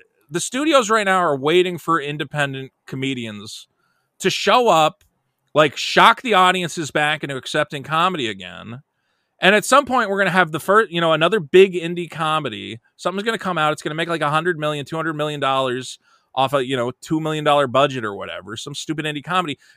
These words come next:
And then the studios are gonna go, "Oh, okay, we can make comedies again." I think it's up to independents to change the audience's mind 'cause the studios are too afraid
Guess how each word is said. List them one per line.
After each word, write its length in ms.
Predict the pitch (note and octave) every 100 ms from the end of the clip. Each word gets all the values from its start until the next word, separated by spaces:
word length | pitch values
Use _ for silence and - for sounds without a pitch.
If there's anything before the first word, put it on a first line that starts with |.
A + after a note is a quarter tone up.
| -
And 120 | A3
then 60 | B3+
the 60 |
studios 340 | - C#4 B3+ G#3
are 40 |
gonna 120 | G3+
go, 180 | F3+ E3+ F3+
"Oh, 200 | F#3+ F3
okay, 200 | - C3+
we 100 | B2+
can 140 | D3+
make 140 | C#3+
comedies 500 | C3 C#3 C3+ G#2 E2
again." 260 | F#2+ F2+ D#2 _ _ _ _ -
I 100 | A3
think 340 | C4+ F4 - - -
it's 200 | A#3 F#3+
up 160 | A#3 B3+
to 100 | B3
independents 800 | A3 G3 F#3+ G3+ E3+ C3 - - -
to 120 | D3
change 380 | - D#3+ D#3+ C#3+
the 80 |
audience's 480 | C#3+ C#3+ C#3 A#2 A#2+
mind 340 | F3 G3 E3+ D3
'cause 140 | C#3+
the 80 | C3+
studios 420 | - D3+ D3 C3
are 60 | C3
too 160 | C3
afraid 440 | A#2 - G#2+ G#2